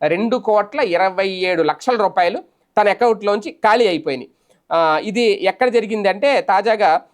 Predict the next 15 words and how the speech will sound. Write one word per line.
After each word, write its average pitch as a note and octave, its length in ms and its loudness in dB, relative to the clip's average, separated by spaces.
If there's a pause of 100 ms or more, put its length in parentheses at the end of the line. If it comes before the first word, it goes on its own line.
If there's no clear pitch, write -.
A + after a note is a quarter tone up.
(680)
WhatsApp-లో B3+ 520 2
పంపిన A3 420 0 (160)
లింక్పై G#3+ 360 0
క్లిక్ G#3 280 -8
చేసిన G3+ 220 0
ఒక F3 140 0
ఉద్యోగి E3+ 440 0
నుంచి G3 420 -4
స్టాక్ G#3 480 0
మార్కెట్ A#3 420 -2
ట్రేడింగ్ G#3 400 -2
పేరిట G3 260 0
భారీ F3+ 440 2
మోసానికి F#3 480 -4
తెగబడ్డారు. E3 560 0